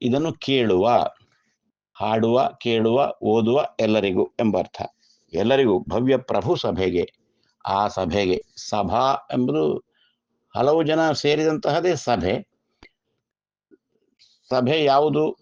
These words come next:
ಎಂಬುದಕ್ಕೆ ಬಿ-, ಲಕ್ಷಣಗಳನ್ನೆಲ್ಲ ಹೇಳಿದಂತಹದ್ದುಂಟು. "ರತ್ನಭೂತೈಶ್ಚ ವಿದ್ವದ್ಭಿಃ ಕ್ಷತ್ರಿಯಾಂಕ ಪ್ರಭೂತ್ತಮೈಃ ಮಾನ್ಯೈರನ್ಯಜನೈರ್ಯುಕ್ತ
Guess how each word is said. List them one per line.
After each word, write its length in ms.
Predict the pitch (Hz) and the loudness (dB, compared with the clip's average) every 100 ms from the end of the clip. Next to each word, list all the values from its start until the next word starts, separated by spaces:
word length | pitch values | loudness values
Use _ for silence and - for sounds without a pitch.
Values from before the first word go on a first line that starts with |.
| 143 | -2
ಎಂಬುದಕ್ಕೆ 400 | 139 139 143 160 | 0 2 0 -2
ಬಿ-, 640 | 127 151 - - - - | -2 -2 -4 -10 -10 -6
ಲಕ್ಷಣಗಳನ್ನೆಲ್ಲ 600 | 127 - 160 156 160 160 | -6 -2 -2 0 0 0
ಹೇಳಿದಂತಹದ್ದುಂಟು. 1080 | 143 147 160 156 127 139 139 135 123 123 - _ _ _ _ - | 0 2 2 0 0 -2 0 -2 -2 -4 -6 _ _ _ _ -8
"ರತ್ನಭೂತೈಶ್ಚ 840 | 110 143 117 139 135 147 131 - 143 | -4 -2 0 0 2 0 0 -2 -2
ವಿದ್ವದ್ಭಿಃ 640 | 127 127 139 113 123 147 - _ _ _ | 0 0 -2 -2 -2 -2 -4 _ _ _
ಕ್ಷತ್ರಿಯಾಂಕ 680 | - - 147 151 147 147 - | -8 -4 0 4 4 2 -2
ಪ್ರಭೂತ್ತಮೈಃ 960 | - 110 107 143 - 135 139 135 147 233 _ _ - | -4 -4 -2 -2 -2 0 0 0 0 -4 _ _ -6
ಮಾನ್ಯೈರನ್ಯಜನೈರ್ಯುಕ್ತ 1500 | 80 101 147 160 175 127 98 139 156 170 175 156 156 120 - | -2 0 2 2 2 2 0 0 0 0 0 0 -2 -4 -2